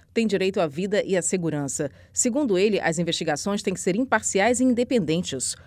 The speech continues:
O alto comissário lembrou que os cidadãos iranianos que estão saindo às ruas para expressar sua insatisfação precisam ser ouvidos e as preocupações deles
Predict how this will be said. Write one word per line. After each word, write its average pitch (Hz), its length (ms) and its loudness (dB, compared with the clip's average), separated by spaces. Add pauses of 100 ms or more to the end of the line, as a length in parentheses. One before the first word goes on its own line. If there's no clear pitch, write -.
(140)
O 156 100 4
alto 160 240 2
comissário 151 400 0
lembrou 147 340 0
que 196 100 -2
os 180 100 0
cidadãos 147 400 0
iranianos 214 580 0
que - 80 -6
estão 214 220 -2
saindo 160 360 0
às 143 140 -2
ruas 190 240 0
para 151 160 0
expressar 156 460 -2
sua 170 300 2
insatisfação 240 1040 0 (280)
precisam 247 640 0
ser 220 260 2
ouvidos 175 580 2 (240)
e 156 60 0
as - 100 -2
preocupações 175 600 0
deles 190 380 0